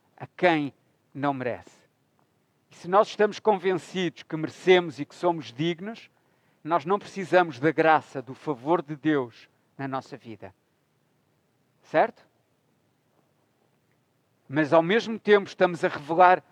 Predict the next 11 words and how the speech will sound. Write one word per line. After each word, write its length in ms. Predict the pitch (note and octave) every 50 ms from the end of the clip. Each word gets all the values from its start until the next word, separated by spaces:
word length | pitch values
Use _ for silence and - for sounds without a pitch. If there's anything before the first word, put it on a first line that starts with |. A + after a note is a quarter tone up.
| _ _ _
um 100 | F3+ E3+
coração 540 | D#3+ - D#3+ E3+ D#3+ - - F3 F3+ F#3 F3
duro, 440 | D#3+ D#3+ E3 D#3+ D3 B2+ C3 C3 - _ _ _ _ _ _ _ _ _ _ _ -
que 80 | -
não 140 | C#3+ D#3+ F3
está 320 | D#3 - - F3+ E3 D#3+ E3
a 40 |
depender 580 | D3 - - _ F3+ E3+ D3+ C#3+ C#3 D#3 D#3 C#3+
dele. 300 | B2 C3 D3 C#3+ C#3 B2+ - - - - - - _ _ _
Porque 680 | - C4 D4 D4 D4+ D4+ D4 - - C#4 D4+ D4+ C#4+ - - _ _ _ _ _
eu 480 | C4+ B3 B3+ B3 A#3 A3+ A3+ A#3 G3+